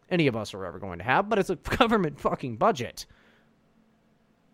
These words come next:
I, I don't like how the budget has increased so goddamn much. That's an issue I have with Trump. Like, "Oh, we're gonna increase the military budget." For what?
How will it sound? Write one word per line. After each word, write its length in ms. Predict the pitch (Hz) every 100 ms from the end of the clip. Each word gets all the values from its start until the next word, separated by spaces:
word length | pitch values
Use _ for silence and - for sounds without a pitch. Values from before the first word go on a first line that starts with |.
| _ _ _ _ _ _ _ _ _ -
I, 400 | 208 185 190 202 -
I 260 | 175 190
don't 220 | 277 240
like 240 | 143 185 196
how 160 | 196
the 80 | 185
budget 260 | 170 185 160
has 200 | 185 175
increased 600 | 190 175 - 262 285 -
so 180 | 196 151
goddamn 460 | 143 123 123 120
much. 260 | 107 95 -
That's 180 | 175 175
an 120 | 190
issue 400 | 226 226 - 240
I 100 | 226 196
have 280 | 247 285
with 180 | 165 151
Trump. 360 | - 165 117 - _ _ _ _ _ _ _ _ _ _ _ _ _ _ -
Like, 100 | 147
"Oh, 140 | 214
we're 80 | 185
gonna 160 | 190 190
increase 240 | 170 190
the 60 | 190
military 340 | 196 180 175
budget." 320 | 156 143 135
For 440 | - - 247 240 233
what? 540 | 214 254 294 214 -